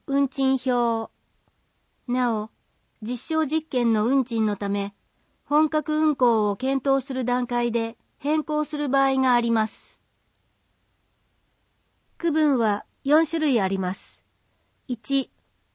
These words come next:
大人、中学生以上。運賃、三百円。降車時に、運転経歴証明書をご提示いただいた方は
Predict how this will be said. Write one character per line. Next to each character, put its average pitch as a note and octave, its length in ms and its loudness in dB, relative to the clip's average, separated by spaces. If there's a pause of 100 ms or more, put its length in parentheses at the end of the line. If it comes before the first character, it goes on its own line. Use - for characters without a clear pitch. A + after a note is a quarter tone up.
(120)
大 B3+ 80 -2
人、 C#4+ 480 2
中 D#4 240 -2
学 D4 180 2
生 C#4+ 320 0
以 C#4 120 0
上。 F#3+ 360 0 (920)
運 D4+ 200 2
賃、 G#3 360 -2 (280)
三 C#4+ 300 0
百 C#4 300 0
円。 G3 260 0 (960)
降 D#4+ 240 0
車 D#4+ 160 -2
時 B3+ 140 -2
に、 A3 280 0 (500)
運 D4 180 2
転 D4 260 0
経 C#4+ 220 2
歴 C#4 200 -2
証 C#4+ 240 4
明 C#4+ 200 2
書 B3+ 260 0
を F3 40 -4
ご G#3+ 120 0
提 C4 240 0
示 B3+ 80 -4
い B3+ 100 -4
た B3+ 140 0
だ B3 100 2
い B3 80 0
た A#3+ 120 -4
方 A#3 260 -2
は F#3+ 200 0